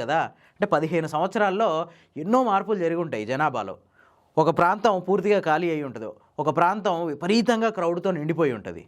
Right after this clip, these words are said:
రెండు వేల పదకొండు జనాభా లెక్కల ప్రకారం జిల్లాల పునర్విభజన చేసినా అది అశాస్త్రీయమే అవుతుంది. So కొత్త జనాభా లెక్కలు వస్తేనే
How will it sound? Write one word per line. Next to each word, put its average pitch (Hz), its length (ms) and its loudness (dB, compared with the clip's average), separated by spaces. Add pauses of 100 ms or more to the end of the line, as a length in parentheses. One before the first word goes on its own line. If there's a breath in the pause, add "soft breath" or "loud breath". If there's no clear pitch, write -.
(120)
రెండు 143 220 0
వేల 208 120 4
పదకొండు 180 340 -4
జనాభా 160 340 -2
లెక్కల 151 260 -2
ప్రకారం 143 600 -2 (520 loud breath)
జిల్లాల 180 300 4
పునర్విభజన 147 580 -4
చేసినా 135 360 -2
అది 147 180 0
అశాస్త్రీయమే 156 600 -4
అవుతుంది. 104 340 -8 (380 loud breath)
So 214 220 4
కొత్త 202 320 2
జనాభా 220 360 2
లెక్కలు 170 320 -2
వస్తేనే 190 500 -4